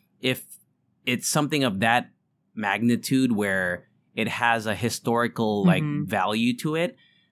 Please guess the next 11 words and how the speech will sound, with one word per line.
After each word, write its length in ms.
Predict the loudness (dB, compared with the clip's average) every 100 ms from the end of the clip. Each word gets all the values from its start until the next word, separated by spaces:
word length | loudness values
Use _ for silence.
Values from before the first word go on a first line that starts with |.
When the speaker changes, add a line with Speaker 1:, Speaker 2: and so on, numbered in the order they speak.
| 2
Speaker 1:
maybe, 480 | 4 6 6 4 2
Speaker 2:
Mm-hmm. 400 | 4 2 4 2
Speaker 1:
yeah, 200 | 2 0
may-, 160 | -2 0
I 140 | 2
would 160 | 2 2
understand, 580 | 2 0 0 0 2 2
I 60 |
understand 400 | 2 2 0 0
people's, 460 | 0 0 0 0 0
like, 280 | 0 -2